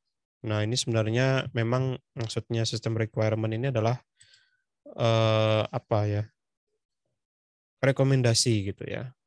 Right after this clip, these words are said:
Rekomendasi dari, eh, untuk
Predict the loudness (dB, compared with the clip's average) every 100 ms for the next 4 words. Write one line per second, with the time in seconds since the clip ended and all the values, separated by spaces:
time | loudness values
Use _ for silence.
0 | _ -10 -4 -2 0 0 0 2 2 2
1 | 2 2 0 0 -2 -2 -6 -14 -20 _
2 | _ _ _ _ _ -6 0 2 2 2
3 | 0 0 0 -2 -2 -4 -8 -2 -2 0
4 | -2